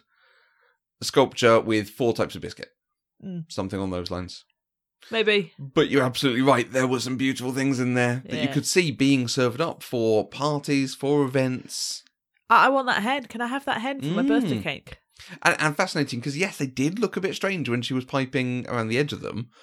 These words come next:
Speaker 1: but once baked, they came out perfectly.
Speaker 2: Yeah.
Speaker 1: They looked bang on.
Speaker 2: Yeah, yeah, really
Speaker 1: Mm.
Speaker 2: lovely, really lovely. I wonder, sorry, just going back to
Speaker 1: Go on.
Speaker 2: your, uh, was it demanding enough? Um, it,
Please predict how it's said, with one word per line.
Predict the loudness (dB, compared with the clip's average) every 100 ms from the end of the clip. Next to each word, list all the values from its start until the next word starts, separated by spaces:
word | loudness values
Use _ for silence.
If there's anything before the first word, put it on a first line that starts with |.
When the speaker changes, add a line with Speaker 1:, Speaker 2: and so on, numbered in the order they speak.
| -20 -20 _
Speaker 1:
but | 0
once | 2 0
baked, | 2 2 2 -2
they | -4
came | -2 -2
out | -2
perfectly. | -2 -4 -4 -12 -16 _
Speaker 2:
Yeah. | 2 2
Speaker 1:
They | 2
looked | 0 0 -2 -18
bang | -10 -4 0
on. | 0 -2 -6 -14 _ -6
Speaker 2:
Yeah, | -2 0 2
yeah, | 0
really | 0 0 0
Speaker 1:
Mm. |
Speaker 2:
lovely, | -2 -4 -6 -8 -8
really | -6 -4 -4
lovely. | -6 -8 -10 -10 -18 -20 -2
I | 2 2
wonder, | 0 0 2 4 2
sorry, | 0 -4
just | -6 -2
going | -2 0
back | -2 0
to | 0
Speaker 1:
Go | 2 4 2
on. |
Speaker 2:
your, | 0 -10 _ _ _
uh, | -18 -16
was | -8 -6 -6
it | -6
demanding | -4 -4 -2 -4 -4
enough? | -4 -6 -6 -10 -20 -12
Um, | -4 -2 -4 -10 -20 _ _ _ _
it, | _